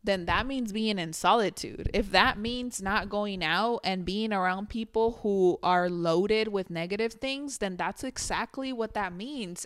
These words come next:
And if that means reading a book or staying off of social media for a day or two or going to the park, whatever it means for you, you know, that's what works for me. And that's what allows me to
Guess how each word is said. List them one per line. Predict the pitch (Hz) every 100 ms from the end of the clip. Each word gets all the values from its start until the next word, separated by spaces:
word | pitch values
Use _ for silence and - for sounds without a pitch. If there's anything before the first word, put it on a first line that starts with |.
| -
And | 196 196 190 180 - - - -
if | - 214
that | 196 214 240
means | 247 233 185
reading | 190 214 226
a | 208
book | 185 240 240 208 -
or | 196 190 180 175 - -
staying | - 202 208 233
off | 226
of | 220
social | - 214 220 208
media | 202 240 240
for | 214 190
a |
day | 180 185
or | 185 180
two | - 196 202 196 185
or | 180 180 175
going | 180 190
to | 208
the | 220
park, | 208 233 208 214
whatever | 254 285 320 330
it | 240
means | 196 220 262 202 - -
for | - 196 208
you, | 247 185 170 185 - _ _ _ - -
you | 196 190
know, | 185
that's | 190 185
what | 226 190
works | 190 -
for | - 180
me. | 190 226 202 -
And | 196 190 185 170 - - - - -
that's | 165 196 196 247 254 - - - - -
what | 185 185 196 196 -
allows | 185 185 175 214 214 -
me | 196 190
to | - 185